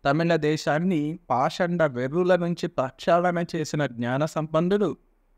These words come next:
ఉత్తరాన శ్రీకాళహస్తి నుంచి దక్షిణాన రామేశ్వరం వరకు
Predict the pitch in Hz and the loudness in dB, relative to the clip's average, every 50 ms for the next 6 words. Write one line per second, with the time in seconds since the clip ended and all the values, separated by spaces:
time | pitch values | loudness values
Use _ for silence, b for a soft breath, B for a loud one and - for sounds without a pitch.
0 | _ _ - 117 - _ _ - 151 147 143 139 139 131 127 127 - - - 135 | _ _ -8 -8 -8 _ _ 2 4 4 4 4 2 2 0 -4 -6 -8 -6 -4
1 | 135 156 - - 175 170 170 160 160 160 - 151 - - - 156 147 147 151 170 | -2 -2 0 2 4 4 4 4 2 0 0 -4 -6 -6 -6 -4 -2 -2 -2 -2
2 | 175 - - 180 139 - - _ _ _ _ _ _ _ - 113 117 - - - | -2 -2 -2 -4 -4 -4 -8 _ _ _ _ _ _ _ -2 0 0 0 -2 -2
3 | 165 151 151 147 147 139 131 117 110 117 117 139 165 170 175 - - - 165 151 | -2 0 0 0 0 0 0 0 0 0 0 0 0 0 0 -2 -2 -2 -2 0
4 | 147 151 151 139 135 131 135 127 - - 127 120 | 0 0 0 0 0 -2 -2 -4 -4 -6 -6 -2